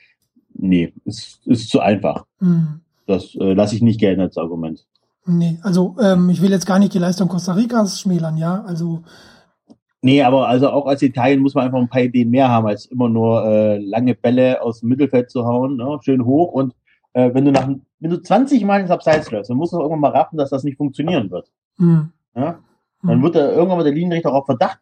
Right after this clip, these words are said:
Speaker 1: äh, hoch, äh, den Arm heben, weil er die Wahrscheinlichkeit, dass ein Italiener mal auf Seite steht, dann relativ hoch ist.
Speaker 2: Mhm.
Speaker 1: Also das, ne, war einfach ideenlos.
Speaker 2: Ja. Andererseits aber auch wirklich gut gemacht von Costa Rica. Die standen wieder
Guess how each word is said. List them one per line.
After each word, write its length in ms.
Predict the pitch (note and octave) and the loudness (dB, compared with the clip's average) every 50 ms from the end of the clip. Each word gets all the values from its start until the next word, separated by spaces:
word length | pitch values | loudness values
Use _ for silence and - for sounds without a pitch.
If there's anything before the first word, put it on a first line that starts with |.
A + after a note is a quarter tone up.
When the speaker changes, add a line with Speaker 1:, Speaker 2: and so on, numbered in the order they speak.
| _ _ | _ _
Speaker 1:
äh, 80 | - - | -14 -10
hoch, 400 | F#2+ A2 G#2 A2+ B2+ C3 - - | -8 -4 0 0 0 0 0 -2
äh, 220 | - A#2 A2+ G#2+ A2 - - - | -2 -2 -2 -2 -4 -4 -4 -4
den 80 | A2+ | -2
Arm 240 | F#2+ G2 G#2+ A#2 A#2 | -2 -2 -4 -2 0
heben, 240 | A#2 A#2+ A#2+ B2 B2 | 2 2 2 2 2
weil 140 | A2+ A2+ A#2+ | 4 4 4
er 260 | A#2+ A#2+ A#2+ A2 - - _ _ _ | 4 2 2 0 -4 -8 _ _ _
die 120 | - C3+ B2 | -2 0 0
Wahrscheinlichkeit, 440 | B2+ A#2+ C3+ C#3+ D#3 D3 - D3 C3+ | 2 2 2 0 0 0 2 2 2
dass 140 | C3 A#2 | 2 2
ein 60 | C3+ C3+ | 0 0
Italiener 340 | B2 C3+ B2+ C3+ C#3+ C#3 | 2 2 2 4 4 4
mal 100 | C3 C3 | 2 2
auf 140 | B2+ A#2+ A#2+ | 2 2 2
Seite 240 | A#2+ A#2+ B2+ - - | 0 0 0 0 -2
steht, 180 | - D3 C#3 B2+ | -2 -2 0 0
dann 220 | B2+ B2+ C3 B2 | 0 -2 -2 -2
relativ 320 | A#2+ C3+ C#3 C3 C#3 C3 | -4 -4 -4 -4 -4 -4
hoch 220 | - F#3+ F#3+ - - | -2 -2 -2 -4 -6
ist. 260 | D3 C#3+ - - _ _ _ _ _ - | -10 -16 -18 -20 _ _ _ _ _ -8
Speaker 2:
Mhm. 260 | G3 F3 D#3+ D#3 E3 - _ _ _ _ _ _ _ | -6 -6 -6 -6 -8 -14 _ _ _ _ _ _ _
Speaker 1:
Also 220 | - G2 A2 A2+ | -8 -4 -2 -2
das, 180 | G#2+ A2 A2 A2 G#2 - _ _ _ - | 0 -2 -2 -4 -8 -18 _ _ _ -8
ne, 240 | - B2 C#3 C#3 - | -4 -4 -4 -4 -4
war 200 | - A#2 B2 A#2+ | -2 0 0 2
einfach 180 | C3+ C#3+ C#3+ D3+ | 0 0 0 0
ideenlos. 720 | C#3 C3+ B2 B2+ F3 F#3 D3+ A2 F2 E2 E2 - - _ _ _ _ _ - | 0 0 2 2 2 2 2 0 0 -2 -6 -10 -14 _ _ _ _ _ -8
Speaker 2:
Ja. 400 | F3+ D#3+ D3+ D3 C#3+ C#3+ C#3+ D3 - _ _ - - - - - | -8 -6 -6 -8 -10 -16 -18 -20 -20 _ _ -18 -18 -18 -10 -2
Andererseits 420 | F3+ F3+ F#3+ G3+ G3+ G#3+ G#3 F3+ | 0 2 2 4 2 2 2 2
aber 140 | A3 G3 G3 | 2 2 2
auch 160 | G3+ F#3 - | 2 2 0
wirklich 280 | G#3 F#3+ F#3+ A3+ F#3+ - | -2 0 2 0 0 0
gut 160 | G#3+ G3 E3+ | -2 -4 0
gemacht 260 | - F3+ F#3 G3+ F#3 - | 0 0 0 0 0 0
von 100 | A3 G3 | 0 0
Costa 260 | - F#3 F3 F3+ G3 | 2 0 -2 -2 -2
Rica. 440 | F3 F#3 F#3+ A#3+ A#3 A3 G#3+ G#3 G3 | -2 -2 0 0 2 2 2 2 2
Die 160 | E3 F3 E3+ | 0 -2 -2
standen 400 | E3+ - F#3 F3+ F3 - F#3+ F3 | -2 0 -2 0 0 0 0 2
wieder 460 | E3+ F3+ F3 F3+ F3+ F3+ F3+ F#3+ - | 2 2 2 2 2 2 0 -2 -4